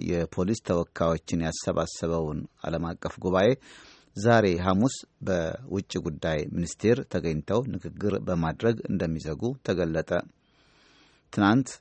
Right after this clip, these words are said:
ረቡዕ ፕሬዝዳንት ኦባማ ባደረጉት ንግግር ይህ ዓለም አቀፍ ጉባኤ እንደ አይሲልና አልቃይዳን የመሳሰሉ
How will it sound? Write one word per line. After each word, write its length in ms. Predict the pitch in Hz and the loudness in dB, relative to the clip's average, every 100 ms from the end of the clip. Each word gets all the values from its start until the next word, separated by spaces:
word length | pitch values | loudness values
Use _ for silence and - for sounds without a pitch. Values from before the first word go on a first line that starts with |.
| _ | _
ረቡዕ 360 | 87 82 78 104 190 - | 0 0 2 -2 -2 -6
ፕሬዝዳንት 560 | 87 78 78 80 80 - | -4 -2 -2 -2 -4 -4
ኦባማ 340 | 82 80 92 92 - | -2 2 2 2 0
ባደረጉት 560 | 85 80 78 78 80 - | -2 -2 -4 -6 -6 -4
ንግግር 400 | 90 98 113 151 - _ _ _ _ | -2 0 0 -2 -6 _ _ _ _
ይህ 200 | 101 123 110 | 2 2 2
ዓለም 240 | - 98 98 | 0 2 2
አቀፍ 280 | 95 - - | 0 -6 -4
ጉባኤ 300 | 101 113 107 131 233 - | 4 6 6 4 0 -2
እንደ 200 | 95 92 85 - - | 0 2 0 -2 2
አይሲልና 760 | 95 98 - - 90 85 90 104 110 - | 4 2 -2 -2 0 0 0 0 0 0
አልቃይዳን 640 | 95 92 98 98 95 87 | 0 0 2 2 2 0
የመሳሰሉ 600 | 87 92 92 85 - 90 | 0 -2 -2 -2 -4 -4